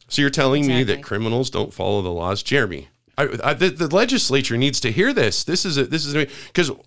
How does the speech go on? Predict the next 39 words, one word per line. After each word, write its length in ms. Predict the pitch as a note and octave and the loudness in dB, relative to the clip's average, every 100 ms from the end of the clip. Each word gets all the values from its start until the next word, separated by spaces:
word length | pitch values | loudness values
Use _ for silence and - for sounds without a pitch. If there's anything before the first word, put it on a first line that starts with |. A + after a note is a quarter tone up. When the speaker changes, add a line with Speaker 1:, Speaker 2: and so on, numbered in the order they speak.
| _ | _
Speaker 1:
actually 320 | - D#3+ - B3+ | -8 -2 0 2
Speaker 2:
How 80 | |
profound. 800 | C4+ C#4 C4 - G#3 G#3 E3+ C#3+ | 2 0 0 0 0 2 0 0
Speaker 1:
I 60 | D3+ | -2
brought 300 | D3 E3+ F#3 | 0 2 2
it 120 | E3 | 2
up 180 | E3+ - | 0 0
that 180 | C3+ - _ | -2 -2 _
I 160 | - E3+ | -8 -6
don't 420 | - D#3+ C#3 - | 0 0 0 -6
remember 480 | A2+ G#2+ A#2 B2 G#2 | -6 -2 -2 -2 -4
my 200 | F#2+ F#2+ | -2 -4
driver's 440 | F#2 A2+ C#3 F2 | -2 -4 -2 -6
license 380 | F2 F2+ G2 F2+ | -6 -4 -4 -4
number 280 | F#2+ F2+ F2+ | -4 -4 -4
anymore 340 | F2 F2 F2+ F#2+ | -6 -6 -6 -6
because 340 | G2+ A2+ F#2+ | -4 -4 -4
we 120 | G#2 | 0
all 160 | A2+ D3 | 2 2
had 180 | D3+ A#2 | 0 -2
to 80 | |
change 380 | G2 C#3 D#3 B2 | -2 0 0 -2
those 300 | F#2+ F#2+ G#2 - - - | -2 -2 -4 -8 -20 -4
'cause 140 | A#2+ | -2
our 160 | A2+ G2+ | 0 0
state 340 | - C#3 B2+ | 0 0 0
was 200 | B2 G2+ | -2 -2
issuing 340 | A#2+ B2 A#2 | -2 -2 -4
driver's 460 | G2 G#2+ B2 B2 G2+ | -4 -2 -2 -2 -2
licenses 680 | G#2 G2 - F#2+ G2+ G2 - | -4 -4 -6 -6 -6 -4 -4
to 120 | G#2 | -6
people 400 | - G#2+ G#2 G#2 | -8 -12 -6 -6
that 200 | E2+ F2+ | -6 -10
were 140 | E2+ G2 | -6 -2
not 280 | G2+ E2 | -2 -4
residents 520 | F#2 G2 F#2 F2+ F2 - | -2 -2 -2 -6 -6 -8
of 80 | |
the 80 | E2 | -6
state. 340 | - G2 D2+ | -6 -6 -8